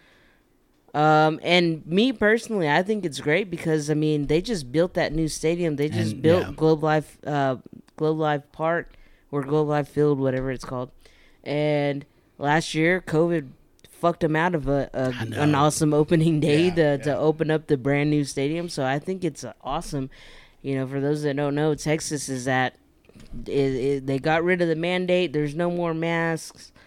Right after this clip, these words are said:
Speaker 1: uh, or anything like that. So, uh, you know, businesses are allowed to, to operate a hun-, at a hundred percent if they want to, and the Rangers jumped on that shit and said, "All right, opening day, we're letting everybody come in this motherfucker."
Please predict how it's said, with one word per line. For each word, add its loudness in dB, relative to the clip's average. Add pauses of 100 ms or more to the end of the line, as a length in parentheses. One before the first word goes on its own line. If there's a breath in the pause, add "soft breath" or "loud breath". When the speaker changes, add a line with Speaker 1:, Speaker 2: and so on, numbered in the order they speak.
(760 soft breath)
Speaker 1:
uh, 2
or 4
anything 2
like 0
that. 0
So, -2 (520)
uh, -2
you -6
know, -4
businesses -2
are 0
allowed -2
to, -4 (260)
to 0
operate 2
a 2
hun-, 0 (140)
at -2
a -2
hundred -6
percent -4
if -6
they 0
want -2
to, 0
and -2
the -6
Rangers -4
jumped -2
on -2
that -4
shit -4
and -10
said, -6
"All -2
right, -2
opening -4
day, -2
we're -4
letting -4
everybody -6
come -8
in -6
this -8
motherfucker." -10